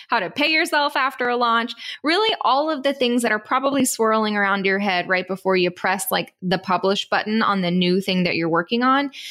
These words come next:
that you wish you could ask someone. And what better person to ask than a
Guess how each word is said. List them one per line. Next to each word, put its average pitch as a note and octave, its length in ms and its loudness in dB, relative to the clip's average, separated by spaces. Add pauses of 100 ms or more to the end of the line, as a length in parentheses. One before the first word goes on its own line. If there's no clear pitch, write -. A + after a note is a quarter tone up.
(100)
that A#3 160 -2
you A#3 160 0
wish B3+ 240 0
you D4+ 80 2
could E4 120 0
ask F#4 220 -2
someone. E3+ 600 0
And A3 260 2
what A3+ 320 -2
better C#4+ 220 2
person D4+ 320 0
to - 100 -2
ask A#3 240 -4
than B3 200 2
a G#3 200 0